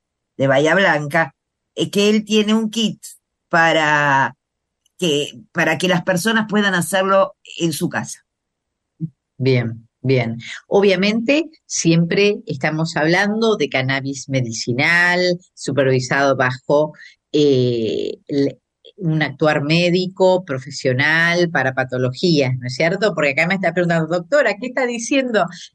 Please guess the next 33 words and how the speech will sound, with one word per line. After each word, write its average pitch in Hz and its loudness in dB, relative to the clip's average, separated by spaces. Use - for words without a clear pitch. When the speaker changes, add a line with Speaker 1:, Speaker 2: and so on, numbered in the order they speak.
Speaker 2:
Y, 170 2
eh, 131 -2
obviamente, 151 0
¿no 120 -10
es 127 -10
cierto? 175 -2
Para 131 -2
patologías 135 -2
y 208 0
supervisado 143 -2
bajo 147 -6
un 135 -4
médico. 113 -6
Speaker 1:
Es 214 0
que 220 -2
Speaker 2:
Estamos 214 2
Speaker 1:
de 208 4
Speaker 2:
diciendo 220 2
Speaker 1:
hecho, 156 0
Speaker 2:
eso. 120 -4
Speaker 1:
de 170 2
hecho, 170 -2
cuando 160 -2
yo 165 -2
mencioné 160 -2
que 156 -2
se 156 -2
puede 185 2
utilizar 170 0
o 147 -2
se 143 -6
puede 185 2
cul-, 165 -2